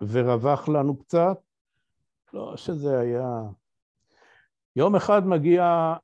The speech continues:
האלוף שרון, אלוף הפיקוד, הוא מגיע עם איזה שניים, שלושה ג'יפים.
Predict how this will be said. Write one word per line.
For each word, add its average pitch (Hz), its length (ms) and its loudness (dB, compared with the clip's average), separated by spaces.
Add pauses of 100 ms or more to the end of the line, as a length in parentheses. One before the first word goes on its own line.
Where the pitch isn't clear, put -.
(120)
האלוף 135 400 -6
שרון, 147 520 -6 (540)
אלוף 120 280 -8
הפיקוד, 131 640 -4 (220)
הוא 120 100 -10
מגיע 139 320 2
עם 139 160 2
איזה 127 260 0
שניים, 131 480 -6
שלושה 123 420 -4
ג'יפים. 160 580 -2